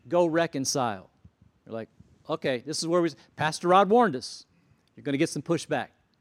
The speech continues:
from your own spirit, maybe from your own life." The Straight Story. Let me tell you about The Straight Story. It's a nineteen ninety-nine biographical road drama film by a guy named David Lynch.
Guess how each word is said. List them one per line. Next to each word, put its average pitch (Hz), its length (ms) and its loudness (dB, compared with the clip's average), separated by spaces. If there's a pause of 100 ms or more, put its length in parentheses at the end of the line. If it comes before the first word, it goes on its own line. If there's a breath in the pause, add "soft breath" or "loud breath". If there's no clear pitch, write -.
(120)
from 160 140 -4
your 147 120 2
own 151 160 0
spirit, 139 400 -4 (180)
maybe 147 320 -6
from 151 220 -10
your 139 120 -6
own 131 140 -8
life." 123 280 -6 (1800 soft breath)
The 151 80 -2
Straight 208 400 8
Story. 170 480 8
Let 156 100 -2
me 185 60 -2
tell 208 140 8
you - 20 8
about 180 180 4
The 147 60 -6
Straight 190 340 2
Story. 185 360 4
It's 151 120 0
a 156 60 2
nineteen 185 460 4
ninety-nine 180 540 2
biographical 175 680 2
road 170 480 4 (460)
drama 180 440 4
film 180 340 2
by 165 160 2
a - 20 0
guy 175 200 0
named 151 240 -4
David 160 360 2
Lynch. - 580 -8